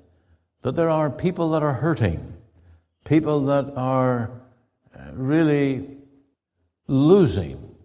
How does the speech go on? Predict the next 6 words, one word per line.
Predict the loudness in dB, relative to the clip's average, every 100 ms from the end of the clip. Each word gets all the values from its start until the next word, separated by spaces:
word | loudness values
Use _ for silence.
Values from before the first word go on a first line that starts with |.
| _ _ 0
their | 2
way, | 2 2 0 -4 -8 -16 -20 _ _ _ _ _ _ _ -2
and | 0 2
they're | 2 2 0 -6 -16 -4
cast | -2 -2 -4 -6
down. | -6 -2 -2 -4 -10